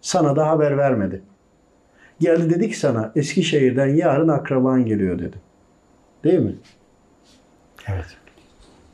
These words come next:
Speaker 1: Ve iki saat sonra o kişi bileti aldı ama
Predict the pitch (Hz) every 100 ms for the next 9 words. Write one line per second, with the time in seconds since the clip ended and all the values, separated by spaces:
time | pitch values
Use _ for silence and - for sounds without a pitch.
0 | _ _ 127 151 214 220 - - _ _
1 | _ _ _ _ _ 262 - 208 170 135
2 | - 202 147 131 214 190 - - 147 160
3 | 156 156 170 - 160 156 160 170 160 131